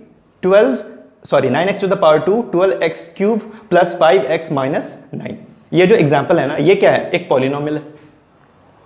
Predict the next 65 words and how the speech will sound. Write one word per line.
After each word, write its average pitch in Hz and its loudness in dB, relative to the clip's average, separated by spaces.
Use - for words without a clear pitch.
ठीक। - -2
और 226 4
इस 247 0
polynomial 220 2
में 214 -6
variable 139 -4
कौन 156 -8
सा 156 -8
है? 170 -8
X, - -4
X, 147 2
X, 139 -8
मतलब 156 -6
po-, 135 2
polynomial 143 0
इसमें 180 -8
X 135 -10
है। - -20
अब - 2
X 233 2
का 262 0
maximum 220 0
power 170 2
देखिए 131 0
कहाँ 120 -6
है, 113 -12
यहाँ 190 0
पर 214 0
क्या 202 0
है? - -4
X - -14
to 185 -6
the 185 0
power 180 2
two 220 2
है, 208 0
X 202 0
to - -8
the 214 2
power 175 0
three 196 -4
है, 208 -6
X 160 -10
to - -14
the 175 -4
power 151 0
one 180 -2
है, 185 -6
और 165 0
यहाँ 160 -2
पर 170 0
एक्स - -6
का 180 -4
पावर 156 2
नहीं 170 -2
है, - -2
तो 170 -4
X 165 -2
to - -12
the 170 0
power 160 2
क्या 175 -2
consider 180 -2
करेंगे? 190 0
Zero। - 0